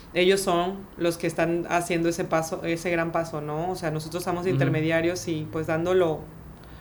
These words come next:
Speaker 1: lo mejor, o sea, ayudándoles en todo lo que pueda, aunque tenga que muchas veces poner mis intereses detrás de los de ellos, ¿no?
Speaker 2: Ujú.
Speaker 1: Primero son los intereses de mi cliente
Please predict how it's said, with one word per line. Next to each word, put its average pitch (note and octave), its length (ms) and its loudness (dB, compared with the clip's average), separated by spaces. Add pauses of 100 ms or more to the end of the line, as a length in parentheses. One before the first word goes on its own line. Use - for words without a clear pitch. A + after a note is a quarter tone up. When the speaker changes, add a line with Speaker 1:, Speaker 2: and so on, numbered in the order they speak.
(100)
Speaker 1:
lo E3 160 4
mejor, D#3+ 420 2
o D#3+ 80 -2
sea, D#3 260 0 (100)
ayudándoles E3 840 2
en D#3 200 -4
todo E3+ 320 4
lo F3 140 0
que D#3 80 -6
pueda, E3 480 0 (640)
aunque E3 320 0
tenga E3 300 -2
que D#3+ 280 0 (600)
muchas E3+ 300 0
veces F#3 340 2
poner D#3+ 260 0
mis F3+ 200 0
intereses D#3+ 720 -2 (640)
detrás E3 540 2
de F3+ 80 0
los D#3 160 0
de C#3+ 120 -2
ellos, C3+ 220 -6
¿no? C#3 180 -6
Speaker 2:
Ujú. C3+ 200 0
Speaker 1:
Primero D#3 360 2
son E3+ 140 -4
los E3 140 -4
intereses D3+ 380 -4
de E3+ 80 -2
mi D3+ 100 -2
cliente D#3+ 600 -4